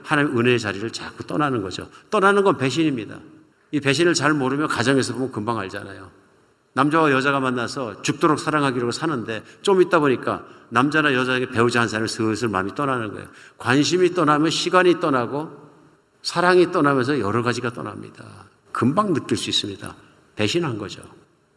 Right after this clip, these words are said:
그가 한 사랑의 커미먼트나 이런 것들을 돌아서고 배신하는 거죠. 이건 괘씸하고 아픈, 아픈 죄입니다.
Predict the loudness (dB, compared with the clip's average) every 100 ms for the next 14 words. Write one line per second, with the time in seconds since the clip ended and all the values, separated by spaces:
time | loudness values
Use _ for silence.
0 | _ -6 0 2 2 2 0 2 0 0
1 | 2 4 4 2 0 2 2 0 0 -2
2 | -2 0 0 0 -6 -4 -4 -4 -8 -10
3 | -12 -16 _ _ 0 0 -2 -2 0 0
4 | 2 -2 -2 -6 -6 -10 -12 -6 -4 -4
5 | -4 -8 -14